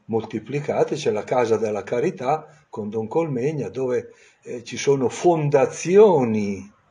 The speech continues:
che si schierano, perché anche il pubblico vede di buon occhio che la Chiesa abbia questo partenariato, perché il pubblico ci può mettere anche delle strutture, da,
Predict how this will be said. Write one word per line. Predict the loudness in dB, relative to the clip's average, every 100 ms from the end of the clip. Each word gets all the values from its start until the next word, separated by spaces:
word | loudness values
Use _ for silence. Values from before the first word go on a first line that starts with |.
| _ _ _ _ _ _ _ _ _ _ _ _ _ _
che | -2 0
si | -2
schierano, | -6 0 2 2 2
perché | 4 4 6
anche | 4 4 2 0
il | 0
pubblico | 0 0 0 -2 0 4 2 2
vede | 4 4 6
di | 2 0
buon | 0 2
occhio | 4 2 0 -8 -8 -12 _ _ _ _ _ _
che | -2
la | 2 0
Chiesa | 0 -2 0 2 0 -2 -12 _
abbia | -6 -2 2 2
questo | 2 2 0 0
partenariato, | -2 0 0 2 2 4 2 0 -8 -18 _ _ _ _ _ _ _ _ -6
perché | -4 0
il | -2
pubblico | 0 -2 0 2 4 4
ci | 0 -4
può | -2
mettere | 2 4 4 0
anche | 0 -2 -2
delle | 0 0 -2
strutture, | -2 -8 -10 -4 0 2 2 0
da, | -2 -2